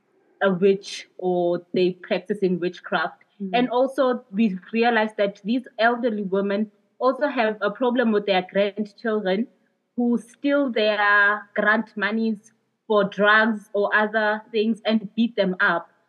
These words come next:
Speaker 1: So we wanted to educate those children that these grant monies are for them to help their families. So we were building that nation, and we are, realized that lesbian women are being killed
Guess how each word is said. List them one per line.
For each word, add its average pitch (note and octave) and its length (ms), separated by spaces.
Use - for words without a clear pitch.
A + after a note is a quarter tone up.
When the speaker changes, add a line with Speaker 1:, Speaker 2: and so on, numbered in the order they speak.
Speaker 1:
So A3 120
we G#3+ 120
wanted A3 280
to A3 500
educate G#3+ 500
those G#3+ 260
children G#3 360
that F#3+ 240
these B3+ 240
grant G#3 420
monies G#3+ 380
are G#3+ 180
for G#3+ 120
them G#3+ 380
to A3+ 140
help A#3 320
their G3+ 240
families. G3 440
So A3 100
we A3 120
were G3+ 160
building G3+ 600
that G3 300
nation, F#3+ 500
and G3 220
we G#3 80
are, G3+ 440
realized G3+ 540
that F3+ 240
lesbian G3+ 520
women F#3 360
are D#3+ 140
being E3+ 180
killed E3+ 500